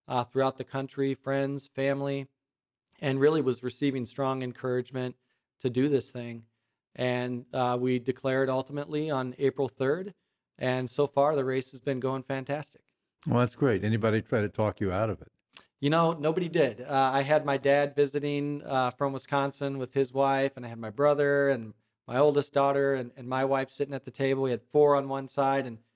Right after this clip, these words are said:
Speaker 1: my wife over here. I was at the head of the table. And I laid out all those options and I said, "Everybody gets one vote,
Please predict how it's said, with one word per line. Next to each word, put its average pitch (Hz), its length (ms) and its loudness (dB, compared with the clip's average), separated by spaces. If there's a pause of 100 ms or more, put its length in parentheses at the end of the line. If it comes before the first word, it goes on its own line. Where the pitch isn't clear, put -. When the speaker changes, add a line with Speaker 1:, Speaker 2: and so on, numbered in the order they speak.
(180)
Speaker 1:
my 127 80 -2
wife 139 280 2
over 131 200 0
here. 131 500 0 (160)
I 131 120 -4
was 131 120 -2
at 135 100 -2
the 135 120 -2
head 135 140 -4
of 131 60 -6
the 131 80 -8
table. 131 540 -2 (1120)
And 135 280 2
I 131 40 4
laid 143 220 6
out 143 160 6
all 139 120 4
those 131 160 -6
options 135 520 -2
and 127 120 -8
I 127 60 -6
said, 131 360 0
"Everybody 143 500 4
gets 135 200 0
one 131 220 -2
vote, 120 320 -6